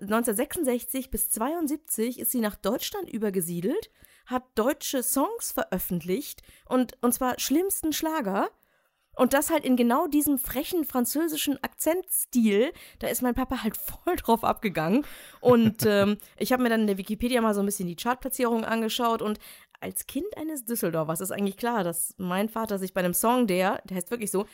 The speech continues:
Speaker 1: Links vom Rhein und Rechts vom Rhein von neunzehnhundertneunundsechzig, <laughs> ähm,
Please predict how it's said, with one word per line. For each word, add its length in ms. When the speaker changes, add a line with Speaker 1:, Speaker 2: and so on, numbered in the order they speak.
Speaker 1:
Links 440
vom 320
Rhein 400
und 320
Rechts 380
vom 180
Rhein 380
von 160
neunzehnhundertneunundsechzig, 960
<laughs> 200
ähm, 280